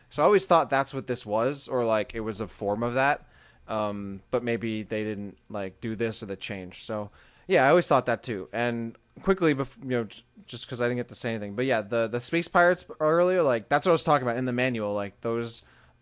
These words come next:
uh, images show up, and also that's where they talk about a bunch of the stuff from the, the, the narration they didn't do right there. That was, like, a perfect screen. So it's not even concept art. That was the official <laughs> manual. Um, but that's crazy that that kind of art showed up there.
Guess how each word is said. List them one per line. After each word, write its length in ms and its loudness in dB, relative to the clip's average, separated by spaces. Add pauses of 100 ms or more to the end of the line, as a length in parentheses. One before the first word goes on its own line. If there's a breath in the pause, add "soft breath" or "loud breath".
(240)
uh, 200 2
images 360 -4
show 240 0
up, 100 -4
and 80 -4
also 400 0
that's 300 -2
where 100 -2
they 100 0
talk 280 -4
about 200 0
a 40 -2
bunch 240 -6
of 40 -6
the 60 -6
stuff 240 -4
from 220 -8
the, 260 -6 (880 soft breath)
the, 480 2
the 100 0
narration 460 2
they 80 -2
didn't 240 -6
do 160 -6
right 240 0
there. 160 -2
That 60 -4
was, 100 -4
like, 80 -6
a 40 -12
perfect 280 -4
screen. 260 -8
So 80 -8
it's 120 -6
not 120 4
even 140 2
concept 340 0
art. 140 -2
That 80 0
was 100 2
the 120 0
official 600 0
<laughs> 100 -2
manual. 480 -2
Um, 420 2
but 100 0
that's 140 -2
crazy 280 -2
that 60 -4
that 180 -2
kind 140 -2
of 80 -2
art 180 -4
showed 180 -4
up 120 -8
there. 300 -4